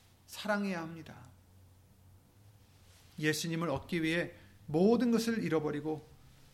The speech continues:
배설물로 여겨야 합니다. 이제 내 것은 없습니다. 내 이름도 없습니다. 내 영광도 없습니다.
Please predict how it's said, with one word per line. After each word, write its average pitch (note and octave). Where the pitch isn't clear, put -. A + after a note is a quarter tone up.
배설물로 D#3
여겨야 C3
합니다. D3+
이제 F3+
내 E3+
것은 F#3
없습니다. -
내 F3+
이름도 F#3+
없습니다. F3+
내 F#3+
영광도 G3+
없습니다. E3